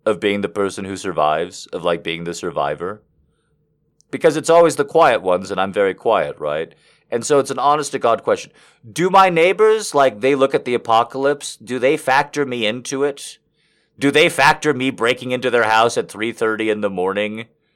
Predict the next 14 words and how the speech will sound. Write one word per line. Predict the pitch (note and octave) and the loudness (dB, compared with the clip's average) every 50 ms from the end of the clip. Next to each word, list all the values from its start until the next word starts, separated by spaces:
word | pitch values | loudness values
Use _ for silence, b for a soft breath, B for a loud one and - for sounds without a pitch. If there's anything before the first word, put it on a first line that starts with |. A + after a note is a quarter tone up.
| _ _ _ _ - | _ _ _ _ -8
and, | A2+ A2 | -6 -4
like, | G#2+ G2+ G2+ G2+ - | -2 -2 -2 -4 -6
standing | - - - - - A2 G#2+ A2 A2 G#2+ A2 G#2+ A2+ | -8 -8 -6 -2 0 2 2 2 0 0 -2 -4 -4
over | - C2+ F#2+ G2 G#2 G#2+ F#2 G#2 G#2+ G2+ | -4 -4 -2 -2 -2 -2 0 -2 -2 0
their | G2 F#2+ F#2+ F#2+ | 0 0 0 -2
fucking, | - - G2+ G2+ - A2+ G2+ F#2+ | -2 -2 -2 -2 -2 -6 -10 -8
like, | F#2 F2+ F2+ F2+ - - F2 D#2+ | -4 -4 -4 -4 -4 -8 -12 -8
gas | - F#2+ F2+ F2 F#2 F#2+ - | -6 -2 -2 -2 -2 -4 -6
canister | - - G#2 G2 G2 G#2 F#2+ - - G#2+ G#2 | -8 -6 -6 -6 -6 -6 -8 -8 -6 -6 -6
in | G2+ | -4
their | G2 F#2+ | -6 -6
garage | F2+ F2 F2+ E2+ E2+ E2+ F2+ F#2+ F#2+ - | -6 -6 -4 -2 -2 0 0 -2 -2 -4
going, | - G2 F#2 F2+ F2 | -4 -4 -4 -4 -4
like, | F2+ F2 F2 D#2+ - | -4 -6 -6 -6 -10